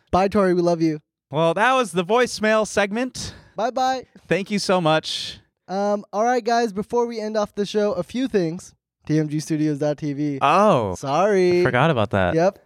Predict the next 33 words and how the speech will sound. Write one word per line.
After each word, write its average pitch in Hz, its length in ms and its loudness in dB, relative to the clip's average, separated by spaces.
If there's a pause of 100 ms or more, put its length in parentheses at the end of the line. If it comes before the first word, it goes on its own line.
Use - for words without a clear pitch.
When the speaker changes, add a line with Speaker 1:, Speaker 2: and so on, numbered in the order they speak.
Speaker 1:
And 226 520 2 (540)
also 180 640 0 (500)
Speaker 2:
Leave 131 160 -2
a 160 40 -4
like. 120 400 -4 (200)
Speaker 1:
Leave 139 180 -2
a 175 60 0
like. 160 460 -2
Leave 123 180 -8
a 120 60 -12
comment. 143 560 -4
Foul 165 300 0
Tip - 320 -4 (220)
Highlights 180 580 0 (440)
on 190 220 2
YouTube. 190 480 0
That's 151 160 0
the 170 100 -20
channel. 185 540 -2 (120)
All 143 140 -2
right. 151 320 -2 (300)
You 135 80 -20
can 139 100 -14
play. 147 220 -2
You 147 120 -6
can 139 80 -10
see - 140 -6
all 147 240 2
our 185 80 2
highlights. 151 600 -2 (240)
You 143 80 -14
can 135 80 -4
see 131 380 -4